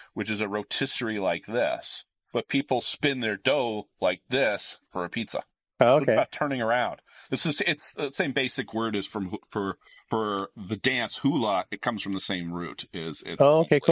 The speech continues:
Speaker 2: cool.
Speaker 1: it's turning around.
Speaker 2: See, I, I assumed it was from the Huli Pizza, Huli company on, on Silicon Valley.
Speaker 1: No, it's actually Huli. It's, it's actually a Hawaiian word for turn around.
Speaker 2: Oh, okay, cool. Well,
Speaker 1: Or
Speaker 2: that may be, that may be the genesis for Huli, for all I know. Um,
Speaker 1: Yeah.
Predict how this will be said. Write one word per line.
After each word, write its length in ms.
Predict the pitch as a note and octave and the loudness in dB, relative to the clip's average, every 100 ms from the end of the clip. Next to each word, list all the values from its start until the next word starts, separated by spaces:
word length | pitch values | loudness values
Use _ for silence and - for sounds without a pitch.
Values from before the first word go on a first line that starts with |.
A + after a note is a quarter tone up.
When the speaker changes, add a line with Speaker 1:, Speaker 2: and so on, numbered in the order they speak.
| D#3+ | 6
Speaker 2:
cool. 120 | F#2+ | 4
Speaker 1:
it's 200 | F2+ - - | -4 -12 -4
turning 280 | C#3 B2 G#2 | -2 0 0
around. 280 | G#2 - - _ - | -2 -2 -10 _ -6
Speaker 2:
See, 180 | - C3 | 6 8
I, 100 | D3 | 8
I 160 | D3 D3 | 6 6
assumed 360 | D3+ E3 C#3+ | 6 6 8
it 80 | C#3 | 6
was 120 | B2+ | 6
from 200 | - A#2 | 6 6
the 100 | A2+ | 8
Huli 300 | G#2 A#2 G#2+ | 8 6 8
Pizza, 340 | A#2+ A2 A2+ A2 | 8 8 6 6
Huli 340 | C3+ B2+ A#2 | 8 8 8
company 380 | - G#2 A2 G#2 | 6 6 6 8
on, 360 | G2+ G2 G2 - | 6 6 2 2
on 440 | A#2+ G2+ F#2+ G2 - _ _ - | 4 6 6 2 0 _ _ 4
Silicon 320 | A2+ G#2 G#2+ | 4 6 6
Valley. 360 | G2+ G#2+ F#2+ - - | 6 6 4 -4 -10
Speaker 1:
No, 240 | D#3 C3+ G2+ | -2 0 0
it's 160 | G#2 | -2
actually 260 | B2+ A2 G#2 | -4 -2 -4
Huli. 380 | G#2+ A#2+ A2 A2 | 0 0 0 -2
It's, 100 | G2+ | -4
it's 120 | F2+ | -2
actually 300 | C3 A2+ B2 | -2 0 -2
a 40 | G#2+ | 0
Hawaiian 380 | G#2+ G2 F#2 F2 | 0 -2 -2 -4
word 200 | D#2+ - | -6 -8
for 180 | - D#2 | -4 -4
turn 160 | - F#2+ | -2 -4
around. 280 | D#2 D2 - | -2 -6 0
Speaker 2:
Oh, 80 | C#3+ | 4
okay, 300 | C#3+ - B2 A#2+ - | 4 4 2 0 2
cool. 260 | D3 B2 _ _ - | 4 4 _ _ -2
Well, 160 | B2 A#2 | 2 4
Speaker 1:
Or 80 | |
Speaker 2:
that 160 | C#3+ C#3+ | 6 8
may 100 | C#3 | 6
be, 160 | A#2+ A2+ | 8 6
that 220 | G#2+ B2 | 6 6
may 80 | A#2+ | 8
be 100 | A2+ | 8
the 80 | G#2 | 8
genesis 420 | A2+ G#2+ - G#2 | 6 4 4 2
for 140 | - | 4
Huli, 300 | G#2 G#2 G2 | 6 6 6
for 160 | - G2+ | 4 4
all 140 | G2 | 6
I 80 | G2+ | 4
know. 200 | G2 F#2 - _ _ - | 4 0 -4 _ _ 6
Um, 300 | B2 C3 C3 | 8 8 6
Speaker 1:
Yeah. 40 | C3 | 6